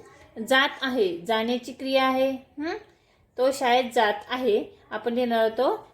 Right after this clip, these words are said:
ही नंतर पुढे काय येतं सहाय्यक क्रियापद? इज. He is. हं? जात आहे, जाण्याची क्रिया चालू आहे. इथे काय लिहिणार आहोत? गोइंग.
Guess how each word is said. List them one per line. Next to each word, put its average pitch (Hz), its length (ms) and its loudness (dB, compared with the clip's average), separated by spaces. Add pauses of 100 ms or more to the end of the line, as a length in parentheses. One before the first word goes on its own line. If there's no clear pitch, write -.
(140)
ही 311 180 4
नंतर 311 300 2
पुढे 269 280 -2
काय 269 180 2
येतं 254 180 0
सहाय्यक 254 540 0
क्रियापद? 240 400 2 (440)
इज. 285 300 0 (500)
He 262 260 0 (460)
is. 247 180 2 (360)
हं? 392 100 -4 (380)
जात 311 380 2
आहे, 247 280 0
जाण्याची 208 720 -4 (300)
क्रिया 339 280 2
चालू 233 320 4
आहे. 214 320 0 (1120)
इथे 247 160 0
काय 247 140 2
लिहिणार 262 260 0
आहोत? 240 160 -4
गोइंग. 247 520 2